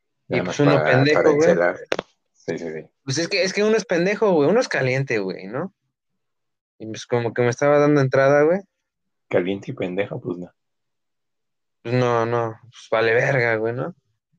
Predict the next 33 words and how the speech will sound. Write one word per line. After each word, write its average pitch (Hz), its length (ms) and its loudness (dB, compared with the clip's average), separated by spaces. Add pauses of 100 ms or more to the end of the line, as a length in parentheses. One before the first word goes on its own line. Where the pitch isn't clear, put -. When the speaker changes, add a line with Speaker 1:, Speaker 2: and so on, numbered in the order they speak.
(240)
Speaker 1:
Entonces 143 320 0
luego 170 280 4
me 165 120 2
he 165 40 -2
puesto 170 240 2
a 160 60 0
pensar 143 320 0
en 147 120 0
eso, 156 300 0
güey, 110 260 0
¿no? 156 280 -6 (840)
Digo, 110 200 -2
no, 147 180 2
güey, 147 220 2
pues - 160 -20
debo 160 200 4
de 143 160 4
pensar, 123 360 0 (120)
no 185 160 2
sé 233 200 0
qué 226 120 0
pedo, 214 360 2
güey, 143 180 2
si 139 240 -8
debo 170 460 0
pensarlo 165 580 0
o 165 80 2
sentirlo, 147 560 -2
ya 180 140 0
no 226 120 0
sé, 240 180 0
güey. 226 240 2 (1600)
Entonces, 143 560 -6